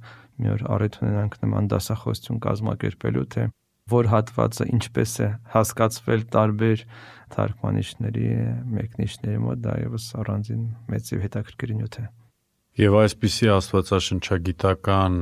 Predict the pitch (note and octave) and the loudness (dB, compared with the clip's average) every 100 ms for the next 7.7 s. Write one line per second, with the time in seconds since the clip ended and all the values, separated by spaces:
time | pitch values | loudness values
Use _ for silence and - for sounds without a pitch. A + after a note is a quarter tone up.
0 | D#2+ E2 - F#2 - F#2 F2 F#2 F#2 F#2 | -2 -8 -6 -6 -2 -2 0 0 0 -2
1 | - F#2+ F#2+ F#2+ F2+ F2+ F2 - F2 - | -2 0 0 0 -2 -2 -2 0 -2 0
2 | F#2+ F#2 G2+ G2 F#2 G2 G#2 F2 F2 E2 | 2 2 2 2 2 2 2 0 0 0
3 | E2+ E2+ - G#2+ F#2+ E2 D#2+ E2 D#2+ - | 2 2 2 2 2 2 0 -2 -4 -4
4 | E2+ E2+ D#2+ - - E2 E2 D#2 - - | -4 -2 -4 -8 -6 -2 -2 -4 -10 -20
5 | - - - F2+ F#2 F2+ - G#2 F#2 F2 | -20 -14 -6 -4 -2 -4 -2 0 2 2
6 | - A#2+ G#2+ F2+ D#2+ - F2+ F2 G2 G#2+ | 2 2 4 2 0 0 2 4 4 4
7 | F2 D#2+ E2+ E2 D#2+ D#2 | 4 2 2 2 0 -2